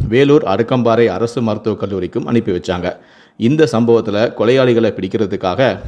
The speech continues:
கிராமிய காவல்துறையினர் வழக்கு பதிவு செய்து திருப்பத்தூர் டி எஸ் பி யான ஜெகநாதனின் தலைமையில்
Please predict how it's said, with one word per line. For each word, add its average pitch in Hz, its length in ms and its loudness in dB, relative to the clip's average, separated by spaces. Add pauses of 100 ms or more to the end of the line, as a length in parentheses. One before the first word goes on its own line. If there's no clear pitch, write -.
(200)
கிராமிய 143 500 2
காவல்துறையினர் 104 600 0
வழக்கு 117 260 -2
பதிவு 101 200 -4
செய்து 107 420 0 (420)
திருப்பத்தூர் 131 580 2
டி 117 120 0
எஸ் 127 220 0
பி 117 100 -2
யான 110 320 2
ஜெகநாதனின் 107 640 -2
தலைமையில் 101 500 0